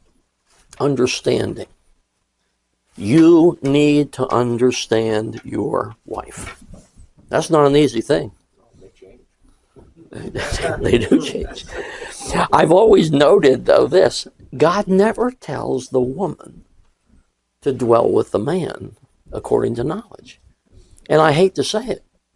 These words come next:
but they have us figured out. You know,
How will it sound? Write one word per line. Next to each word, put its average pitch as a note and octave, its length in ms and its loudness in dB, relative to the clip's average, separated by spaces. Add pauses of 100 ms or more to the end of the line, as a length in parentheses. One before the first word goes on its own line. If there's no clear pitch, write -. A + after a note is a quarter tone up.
(420)
but D3+ 160 -2
they G#3+ 160 2
have E3 240 0
us F3 160 -4
figured C3 400 -4
out. G#3+ 220 -10 (1000)
You D#3+ 120 -4
know, G3 180 -6